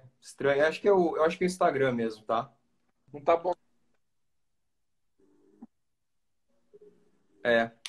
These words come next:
Speaker 1: Bom, então, galera, é, é isso aí, ó. Pra você que,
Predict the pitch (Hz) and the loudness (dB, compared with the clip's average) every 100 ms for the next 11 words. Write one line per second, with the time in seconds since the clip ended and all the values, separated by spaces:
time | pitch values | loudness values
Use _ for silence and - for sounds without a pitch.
0 | - _ 156 117 - _ _ - - _ | -20 _ 0 0 -6 _ _ -20 -20 _
1 | 147 196 208 165 131 117 101 - 147 147 | 0 2 6 6 6 2 -2 -4 0 2
2 | 143 151 165 180 - 156 147 110 98 - | 2 0 -4 -4 -2 0 0 -2 -4 -4
3 | 139 143 - 196 202 214 196 139 107 | -4 -4 -4 -4 -4 -4 -4 -4 -4